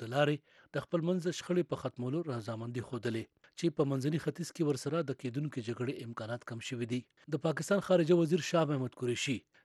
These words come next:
خبریالانو ته وویل، د اسلام آباد لخوا د سفارتي کوششونو په نتیجه کې د تهران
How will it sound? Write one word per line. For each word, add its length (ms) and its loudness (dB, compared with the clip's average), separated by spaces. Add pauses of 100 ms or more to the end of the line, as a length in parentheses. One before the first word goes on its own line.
(160)
خبریالانو 600 4
ته 100 6
وویل، 240 6 (360)
د 120 -2
اسلام 240 -2
آباد 260 6
لخوا 240 2 (220)
د 100 -4
سفارتي 540 -2 (220)
کوششونو 440 -2
په 120 -4
نتیجه 340 -2
کې 100 -8 (460)
د 100 -6
تهران 400 4